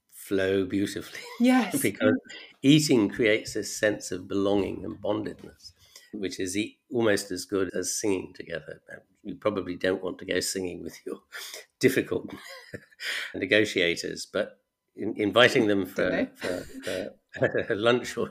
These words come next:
Speaker 1: dinner first, uh, ha-, has pretty much the same effect and, and, and just makes the thing flow much better.
Speaker 2: Yeah.
Speaker 1: So providing those kind of environments are good,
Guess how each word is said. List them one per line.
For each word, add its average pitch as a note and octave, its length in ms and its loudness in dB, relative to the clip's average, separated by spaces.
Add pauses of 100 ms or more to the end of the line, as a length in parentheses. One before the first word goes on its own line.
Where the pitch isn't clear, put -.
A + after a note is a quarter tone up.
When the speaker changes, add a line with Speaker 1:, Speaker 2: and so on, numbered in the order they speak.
Speaker 1:
dinner G2+ 240 2
first, C3+ 480 4 (640)
uh, F2+ 100 -6 (120)
ha-, A2+ 160 -4
has G2+ 220 0
pretty G2 260 2
much - 200 -4
the - 100 -8
same F2+ 280 -4
effect - 460 -4
and, E2+ 280 -12
and, F#2 320 -10
and F2+ 180 -6
just G2+ 240 0
makes G2+ 540 2
the G#2 120 -6
thing F#2+ 320 -6
flow - 320 -8
much F2+ 280 -12
better. - 140 -12 (280)
Speaker 2:
Yeah. F3 220 0
Speaker 1:
So A#2 260 8 (240)
providing A#2 640 6
those G#2+ 380 4
kind G#2 400 -2
of - 80 -6 (200)
environments F2 760 -4
are F2+ 80 -8 (280)
good, A#2 340 4